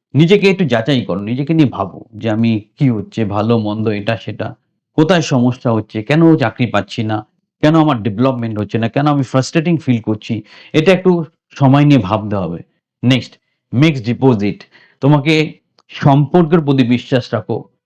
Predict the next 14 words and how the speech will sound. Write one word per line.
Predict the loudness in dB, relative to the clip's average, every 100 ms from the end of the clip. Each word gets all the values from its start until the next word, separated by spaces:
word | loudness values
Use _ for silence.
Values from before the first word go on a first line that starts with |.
| _ _ _ _
অনেস্টের | 2 2 4 2 2
প্রতি | 2 0
বিশ্বাস | 0 -2 -2 -2 -2
রাখো। | -4 -4 -8 -12 _ _ _ _ 4
তুমি | 8 8 4 -2 2
এইমাত্র | 4 4 2 2
বললাম | 4 2 0
না, | -4 -8 -14 _ _ 4
রিলেশনশিপ | 6 6 4 2 0 -2 -4 _ _ _ _ _
অ্যাকাউন্ট | -2 0 0 0
একটা | 0
তৈরি | 0 -2
করো | -2 -4
যেখানে | -4 0 0 0